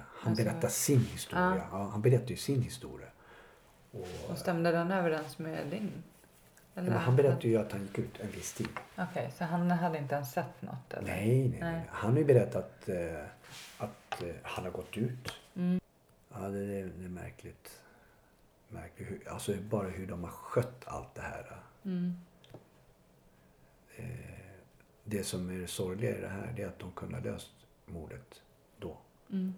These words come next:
Speaker 2: när du erkänn-, eller
Speaker 1: Eh,
Speaker 2: att
Speaker 1: när jag
Speaker 2: du,
Speaker 1: berättade
Speaker 2: att du var pappa.
Speaker 1: sanningen, ja.
Speaker 2: Ja.
Speaker 1: Där kunde de ha löst det.
Speaker 2: Ja.
Speaker 1: Men inte ens då så gjorde de. Och tänker man så här, "Åh,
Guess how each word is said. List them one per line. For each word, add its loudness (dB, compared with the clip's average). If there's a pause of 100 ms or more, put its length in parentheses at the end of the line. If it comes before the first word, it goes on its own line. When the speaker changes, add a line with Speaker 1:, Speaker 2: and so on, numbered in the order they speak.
Speaker 2:
när -4
du -2
erkänn-, -6 (100)
eller -2
Speaker 1:
Eh, 2
Speaker 2:
att 4
Speaker 1:
när 10
jag 8
Speaker 2:
du, 6
Speaker 1:
berättade 8
Speaker 2:
att 2 (260)
du 2
var 2
pappa. -4
Speaker 1:
sanningen, -4
ja. -6
Speaker 2:
Ja. 2 (360)
Speaker 1:
Där 2
kunde -4
de -10
ha -10
löst -8
det. -14 (200)
Speaker 2:
Ja. -2 (340)
Speaker 1:
Men -8
inte -16
ens -16
då -8 (580)
så -16 (720)
gjorde -12
de. -12 (1800)
Och -14
tänker -8
man -8
så -12
här, -16
"Åh, -14